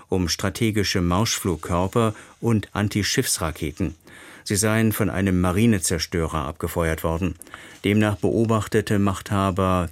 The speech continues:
Kim Jong-un Waffentests persönlich.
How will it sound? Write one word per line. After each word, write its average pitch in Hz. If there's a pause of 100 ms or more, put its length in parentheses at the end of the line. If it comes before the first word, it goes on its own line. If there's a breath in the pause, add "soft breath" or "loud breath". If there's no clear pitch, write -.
Kim 92
Jong-un 104 (240 loud breath)
Waffentests 90
persönlich. 98